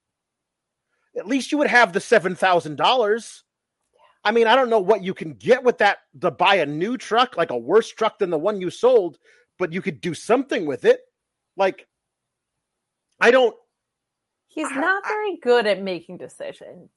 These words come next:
Speaker 1: That's a really dumb thing to do. Like, there's no reason to bet on yourself. I would, like, he's betting on himself.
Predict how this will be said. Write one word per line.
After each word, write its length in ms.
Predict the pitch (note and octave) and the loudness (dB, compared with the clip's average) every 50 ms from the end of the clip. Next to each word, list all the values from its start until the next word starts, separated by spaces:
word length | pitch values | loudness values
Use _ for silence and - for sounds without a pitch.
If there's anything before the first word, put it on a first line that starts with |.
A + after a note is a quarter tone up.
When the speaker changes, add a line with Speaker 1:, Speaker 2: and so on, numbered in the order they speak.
| - - | -16 -10
Speaker 1:
That's 220 | - - D4+ D4 | -6 -6 -4 -4
a 100 | - D#4+ | -4 -6
really 220 | C4+ B3+ C#4+ C4+ C#4+ | -6 -6 -6 -8 -8
dumb 300 | G3 D#3 C#4+ C#4 C4+ B3+ | -2 0 0 0 0 -2
thing 260 | - - C#4+ C#4 B3+ | -4 -6 -6 -6 -8
to 60 | A3 G3+ | -10 -14
do. 460 | F#3 C4 D#4+ E4 D#4+ C4 E3+ B2+ - _ _ _ _ _ _ - | -12 -10 -10 -10 -10 -10 -12 -14 -18 _ _ _ _ _ _ 0
Like, 140 | A#3 A#3 | 0 0
there's 220 | C4 C4 A3 D#3+ F3+ | 0 -2 -6 -4 -4
no 160 | A#3+ D4+ D4+ | -4 -4 -4
reason 300 | C#4+ C#4+ D4 B3 G#3 B3 | -4 -4 -6 -8 -8 -12
to 60 | A#3 - | -14 -4
bet 200 | D3+ C4 C#4+ C#4+ | 0 0 0 0
on 120 | C#4 B3 | -2 -4
yourself. 400 | A3+ A3 - - - C4 A3+ - - | -4 -6 -6 -4 -4 -4 -4 -4 -2
I 80 | G#3 A3+ | 0 0
would, 160 | A3 A3 - | 0 0 -2
like, 180 | A3 G3+ - - _ _ _ D#3+ - _ _ _ | -2 -4 -4 -8 _ _ _ -20 -20 _ _ _
he's 240 | E3 F3+ G#3 D3+ | -12 -10 -10 -10
betting 360 | A2 G2 - F#3+ G#3+ G#3+ G3+ F#3 | -6 -2 0 2 2 2 2 0
on 120 | F3 E3 | -2 -2
himself. 520 | D#3 D3+ - - G#3 F#3 D3+ C3 - _ | -4 -6 -4 -2 0 0 0 -2 -4 _